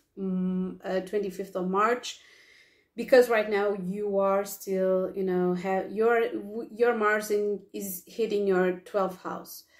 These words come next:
So right now I feel that you, that you want to revenge on something or try to balance something in your life because you're feeling,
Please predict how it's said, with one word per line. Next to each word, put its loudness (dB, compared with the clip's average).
So 4
right 2
now 2
I 2
feel -4
that -2
you, -8
that -2
you -2
want 0
to -4
revenge -2
on 0
something -2
or 0
try -4
to -4
balance 0
something 0
in 0
your 2
life -2
because -4
you're 0
feeling, 0